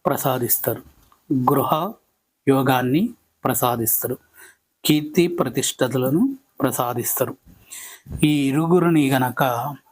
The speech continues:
మనము సరైనటువంటి స్థితిలో వీరు ఉన్నటువంటి సమయంలో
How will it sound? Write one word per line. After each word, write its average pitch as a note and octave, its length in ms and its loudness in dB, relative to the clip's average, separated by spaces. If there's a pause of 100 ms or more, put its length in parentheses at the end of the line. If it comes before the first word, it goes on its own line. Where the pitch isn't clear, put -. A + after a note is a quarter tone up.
(760)
మనము C3 520 4 (340)
సరైనటువంటి C3 1200 0 (540)
స్థితిలో C#3+ 720 0 (500)
వీరు C3 340 4
ఉన్నటువంటి C3 720 0
సమయంలో B2+ 760 -2